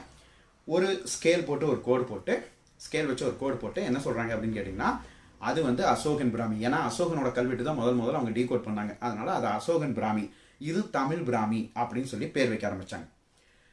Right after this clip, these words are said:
அப்புறம்தான் நம்மளுடைய தமிழ் மொழியின் ஆய்வாளர்கள் எல்லாம் சேர்ந்து, "இது வந்து பிராமி இல்லைங்க, அதாவது அதுக்கு வேணா நீங்க பிராமின் பேர் வச்சுக்கோங்க, ஆனா இது வந்து தமிழி அப்படின்னு சொல்லக்கூடிய அந்த எழுத்து வடிவம்,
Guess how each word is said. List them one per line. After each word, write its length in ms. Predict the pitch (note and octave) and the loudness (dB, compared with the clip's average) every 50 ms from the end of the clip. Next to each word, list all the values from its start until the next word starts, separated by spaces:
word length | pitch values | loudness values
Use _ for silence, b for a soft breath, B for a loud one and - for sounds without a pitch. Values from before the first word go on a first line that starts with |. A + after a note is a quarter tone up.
| b b b b | b b b b
அப்புறம்தான் 880 | G#2+ - - - A#3 A#3+ G#3+ E3+ B2 G#2+ F#2+ F#2+ G2 A2+ C3+ F3 - - - | -2 -2 0 4 6 6 6 4 0 0 0 -2 -2 -2 -2 -4 -4 -4 -2
நம்மளுடைய 680 | - - F#3+ F#3+ F3 C3+ A#2 A2+ B2+ C#3 F#3 F#3+ - | -2 0 2 4 4 4 4 4 2 2 0 0 -4
தமிழ் 240 | - C#3+ C3 C#3 D3 | -6 -4 -4 -2 -2
மொழியின் 380 | C#3+ C#3 B2 A#2+ A#2 A#2 A#2 A#2+ | 0 0 2 2 2 2 2 2
ஆய்வாளர்கள் 580 | A2 A2+ A#2+ A#2 A#2+ A2+ A2+ A2 G#2+ G#2+ G2 | 0 0 0 0 0 0 0 -2 -2 -4 -4
எல்லாம் 240 | G2 G#2+ B2+ C3 C3 | -2 0 0 0 0
சேர்ந்து, 720 | B2+ - - A2 A2+ A2 G#2 G2 F#2 G2 A2 B2 D3+ D#3+ - | -2 -4 -4 -2 0 0 -2 -2 -2 0 0 2 2 0 0
"இது 200 | B2+ B2+ B2 B2 | -2 0 0 0
வந்து 200 | A#2 A#2+ D3 E3 | 0 0 0 -2
பிராமி 560 | A#2 A#2+ A#2+ A#2 C#3 E3+ G3 G#3 F#3+ D#3 C3+ A#2+ | 2 2 4 4 4 4 2 2 2 2 2 2
இல்லைங்க, 580 | A2+ A2 G#2 G#2 A2 C3 C3+ A2+ F#2 F2+ - - _ _ _ _ _ - - - | 2 2 0 0 0 -2 -2 -2 -4 -6 -10 -14 _ _ _ _ _ -20 -18 -14
அதாவது 360 | - A#2 A#2 B2 D#3+ F3+ F3 C3+ | -8 -4 -2 -2 0 0 0 0
அதுக்கு 340 | G#2+ - C#3 E3+ E3 F3 | 0 0 0 0 0 0
வேணா 120 | F3 F3+ F#3 | 0 2 0
நீங்க 180 | F3+ E3 C#3+ | 2 0 0
பிராமின் 400 | A#2 A2+ B2+ C#3+ D#3+ D#3+ D3+ C3+ | 0 0 0 0 0 0 -2 -2
பேர் 200 | A2+ B2+ D3+ D#3+ | -2 -2 0 0
வச்சுக்கோங்க, 520 | D#3+ D#3 - D3 D3 B2+ A2+ G#2 E2+ - - b b b b b b b b | 0 0 -2 -2 -2 0 0 -2 -2 -6 -10 b b b b b b b b
ஆனா 200 | - C3 C3+ B2+ | -6 -2 -2 0
இது 340 | B2+ C3+ E3 G#3 A3 C4+ A#3 | 0 2 4 6 6 6 6
வந்து 440 | F#3 D#3+ D3+ D3 D#3 F#3 G3+ - - - | 6 4 2 2 0 0 0 -2 -4 -2
தமிழி 600 | D3+ D#3 G3+ G#3+ A#3 A#3 A3 A3+ A3+ A3 - - - - | 0 4 6 6 6 6 6 6 6 4 4 2 2 0
அப்படின்னு 420 | - B2 - C#3 C3 C#3 D3 C#3+ | 0 0 0 -2 -2 -2 -2 -2
சொல்லக்கூடிய 800 | C3+ - B2+ A#2+ A#2+ B2+ A#2+ - - G#2+ G2 G2 A2+ C#3+ F#3 - | -2 -2 0 0 2 0 0 -2 -4 -8 -6 -4 -2 -2 -2 -2
அந்த 360 | - B2+ C3+ F#3 G#3 G3+ G3 | -2 -2 0 2 2 4 4
எழுத்து 360 | D#3+ A#2+ A#2+ C3 C3+ C3+ C#3 | 6 6 6 4 4 2 0
வடிவம், 500 | A#2+ G#2+ G2 F#2 G2+ B2 C3+ A#2+ - B | 0 0 0 0 0 0 0 0 -2 B